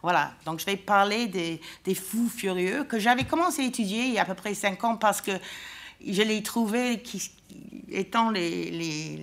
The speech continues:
les évangéliques américains qui étaient les plus proches de ce que je trouvais dans le sud, dans le, dans l'Afrique et l'Amérique latine.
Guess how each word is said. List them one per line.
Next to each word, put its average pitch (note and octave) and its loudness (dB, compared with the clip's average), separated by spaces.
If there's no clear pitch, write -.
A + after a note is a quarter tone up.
les E3 -4
évangéliques G3+ 2
américains F#3 -2
qui F#3+ -8
étaient F3+ -8
les F3 0
plus F#3 -8
proches - 2
de E3 -6
ce - -4
que E3 -8
je D#3+ -10
trouvais F3+ -2
dans E3+ 2
le D3+ -4
sud, D#3 -8
dans E3 -2
le, D3 -4
dans C#3 -2
l'Afrique A#3 0
et F3+ 2
l'Amérique E3 0
latine. - -12